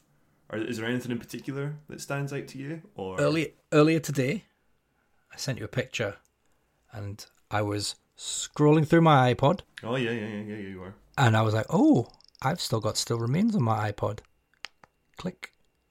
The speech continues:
Speaker 2: <gasps>
Speaker 1: For all the listeners listening, don't worry, you've not fallen back into two thousand five. Lav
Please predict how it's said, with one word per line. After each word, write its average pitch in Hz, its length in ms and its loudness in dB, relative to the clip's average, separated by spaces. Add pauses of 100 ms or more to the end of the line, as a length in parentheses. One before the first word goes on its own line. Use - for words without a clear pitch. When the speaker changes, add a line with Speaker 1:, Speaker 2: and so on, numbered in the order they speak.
(180)
Speaker 2:
<gasps> 160 300 -4
Speaker 1:
For 120 520 2
all 135 200 4
the 127 60 4
listeners 120 480 -2
listening, 113 380 -6
don't 104 160 -6
worry, 113 200 -2
you've 107 200 -10
not 113 240 -6
fallen 107 340 -6
back 98 220 -8
into 113 260 -8
two 98 200 -8
thousand 95 360 -10
five. 98 380 -8 (100)
Lav 92 460 -8